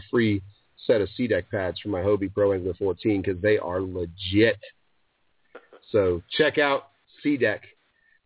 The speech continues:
They're a local company to us. They're right here in Rockledge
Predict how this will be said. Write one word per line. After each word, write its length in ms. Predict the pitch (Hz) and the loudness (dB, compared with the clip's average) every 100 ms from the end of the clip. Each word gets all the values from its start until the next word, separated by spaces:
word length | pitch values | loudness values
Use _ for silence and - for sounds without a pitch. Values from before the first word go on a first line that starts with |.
| - | -2
They're 100 | 113 | 0
a 40 | |
local 300 | 110 127 127 | 4 2 0
company 400 | 113 135 139 135 | -4 -4 -2 -4
to 100 | 123 | -4
us. 240 | 120 135 131 _ | -4 -6 -8 _
They're 160 | 95 98 | -10 -4
right 200 | 107 107 | -2 -2
here 200 | 123 123 | -2 0
in 60 | |
Rockledge 600 | 120 127 131 143 139 - | 0 0 0 -4 -4 -10